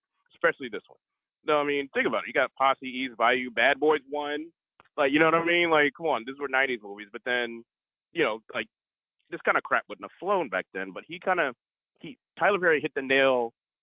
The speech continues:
on the head right at a time where there was, like, this lull of black movies, black directors have given a chance or whatever. And don't forget, this is a minstrel show. So, of course, white audiences and white directors and white distributors love this crap. So here we go. Madea, Madea eighteen,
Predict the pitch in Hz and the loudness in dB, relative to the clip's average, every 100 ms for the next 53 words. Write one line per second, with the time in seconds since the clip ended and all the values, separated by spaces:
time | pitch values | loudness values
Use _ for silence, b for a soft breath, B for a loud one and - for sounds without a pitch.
0 | _ 127 123 117 127 117 101 101 123 147 | _ -10 -8 -2 0 -2 -4 -4 2 2
1 | 156 143 - 127 120 113 107 107 104 104 | 2 0 -4 -2 -2 -4 -6 -6 -8 -10
2 | 98 95 95 101 104 101 98 90 90 _ | -12 -10 -4 -2 -2 -4 -10 -14 -18 _
3 | _ - 98 - 98 101 101 90 98 95 | _ -4 -4 -4 -14 -10 -10 -4 -6 -6
4 | 90 95 92 95 87 95 90 - 104 104 | -12 -10 -12 -12 -10 -12 -12 -12 -10 -10
5 | 95 90 85 87 90 87 b b b _ | -12 -12 -12 -12 -16 -16 b b b _
6 | 113 113 120 147 135 - 104 113 117 139 | -4 -4 0 0 0 -4 -14 -8 -4 -4
7 | 170 117 98 87 87 113 117 220 220 113 | -4 -8 -12 -14 -12 -12 -6 -2 -2 0
8 | 98 101 117 120 98 - 95 87 98 101 | -2 2 0 0 -10 -14 -14 -12 -8 -8
9 | 95 95 98 87 90 92 _ - _ _ | -6 -10 -10 -16 -12 -14 _ -20 _ _
10 | 240 220 107 107 _ _ - 180 202 196 | -10 -8 -8 -10 _ _ -10 0 2 4
11 | 185 147 120 - 92 - _ _ _ _ | 2 -2 -6 -8 -16 -16 _ _ _ _
12 | - 170 160 156 202 202 190 190 160 139 | -2 2 4 2 2 2 4 4 4 2
13 | 180 185 165 131 120 160 170 160 165 185 | -2 2 4 4 0 -2 -2 -2 -4 -6
14 | 170 135 113 | -6 -6 -10